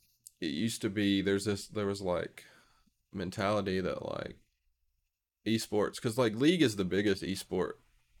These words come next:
internationally, but that's mostly due to, like, Korea and, you know, players like Faker. So, like, it's just not as big over here. But I think, like, everybody thought that, like, esports was like, "Oh, it's gonna be like,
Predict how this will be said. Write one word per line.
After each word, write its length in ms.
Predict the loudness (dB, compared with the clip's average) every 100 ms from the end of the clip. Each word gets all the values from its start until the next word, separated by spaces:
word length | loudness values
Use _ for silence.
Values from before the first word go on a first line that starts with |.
| _ _ _ _ -4
internationally, 840 | 0 2 2 2 -4 -8 -8 -12 -16 _ _ -6
but 200 | -6 -8 _
that's 220 | -6 -4
mostly 320 | -4 -2 -2
due 140 | -2 -4
to, 100 | -4
like, 200 | -6 -6
Korea 520 | -4 -2 0 -2 -6 -16
and, 300 | -12 -12 -12 -12
you 120 | -10
know, 120 | -10 -14 -10
players 260 | -8 -6
like 160 | -6 -8
Faker. 400 | -6 -6 -8 -10
So, 220 | -10 -8 -8
like, 360 | -8 -10 -16 _ -20 -20 -12
it's 120 | -6 -2
just 160 | 0
not 160 | 2 4
as 120 | 2
big 380 | 0 2 2 2
over 200 | 0 0
here. 420 | 0 0 -2 -6 -2
But 140 | 2
I 100 | 2
think, 380 | 2 0 0 0
like, 400 | 0 0 -4 -12 -20 -20 -20 -20 -20 -20 -20 -20 -20 -20 _ _ _ 0
everybody 420 | 4 6 6 6
thought 340 | 4 6 6 4
that, 100 | 4
like, 180 | 2
esports 400 | 2 0 0 0
was 100 | 0
like, 180 | 0 0 4
"Oh, 180 | 6
it's 160 | 4 2
gonna 260 | 2 2 4
be 200 | 4 4
like, 300 | 4 4